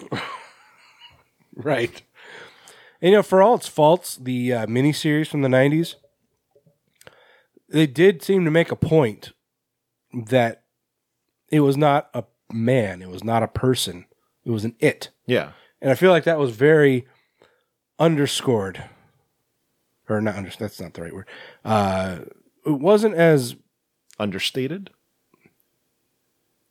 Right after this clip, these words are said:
Speaker 2: Okay, sure, yeah. It was understated in,
Speaker 1: In the remake.
Speaker 2: in the remake movies.
Speaker 1: Yeah, the remakes were, like, you mi-, they might as well just called it Pennywise, 'cause that's what it was fucking about.
Speaker 2: Yeah.
Speaker 1: Like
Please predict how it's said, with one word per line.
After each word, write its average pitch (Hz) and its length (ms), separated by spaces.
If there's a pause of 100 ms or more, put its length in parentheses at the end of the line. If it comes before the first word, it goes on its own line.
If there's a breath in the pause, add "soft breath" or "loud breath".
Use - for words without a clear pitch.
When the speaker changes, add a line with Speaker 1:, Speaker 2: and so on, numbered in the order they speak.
(400)
Speaker 2:
Okay, 123 220
sure, 131 220
yeah. 110 180
It 131 180
was 151 280
understated 131 840 (1120)
in, 127 120
Speaker 1:
In 110 60
the 98 80
remake. 104 260
Speaker 2:
in 110 80
the 104 120
remake 107 440
movies. 92 400 (240 soft breath)
Speaker 1:
Yeah, 147 200
the 117 120
remakes 151 360
were, 120 120 (380)
like, 117 140 (120)
you 139 80
mi-, 196 100
they 202 140
might 247 120
as 190 80
well 170 100
just 139 260
called 131 220
it 98 80
Pennywise, 90 480
'cause 98 160
that's 107 200
what 117 100
it 98 60
was 92 140
fucking 90 280
about. 87 340
Speaker 2:
Yeah. 101 140
Speaker 1:
Like 98 120